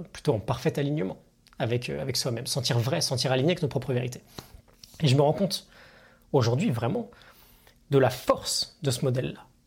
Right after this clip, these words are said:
Parce qu'une expérience de vie riche, c'est selon moi à la fois la meilleure des fins, mais aussi le meilleur des moyens. C'est une fin géniale parce que quand on vit une expérience de vie riche,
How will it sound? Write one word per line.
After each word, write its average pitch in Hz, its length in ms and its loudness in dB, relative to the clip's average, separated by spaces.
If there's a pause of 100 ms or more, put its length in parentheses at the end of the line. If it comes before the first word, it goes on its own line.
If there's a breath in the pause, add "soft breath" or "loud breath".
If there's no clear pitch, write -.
Parce - 140 0
qu'une 185 220 8
expérience 185 500 4
de 139 100 4
vie 143 200 2
riche, - 580 -2 (800)
c'est - 180 -4
selon 131 400 0
moi 131 640 2
à 139 100 0
la 131 120 0
fois 139 260 2
la 131 100 6
meilleure 135 440 4
des 123 140 0
fins, 220 380 0 (540 soft breath)
mais 143 120 6
aussi 147 260 6
le 208 100 8
meilleur 170 520 6
des 131 100 4
moyens. 160 420 2 (880)
C'est - 160 4
une 196 60 6
fin 233 180 4
géniale 208 420 4
parce - 180 2
que 135 240 2 (280 loud breath)
quand 175 160 4
on 175 60 8
vit 180 100 6
une 196 80 6
expérience 151 380 4
de 135 80 6
vie 131 160 6
riche, 151 640 2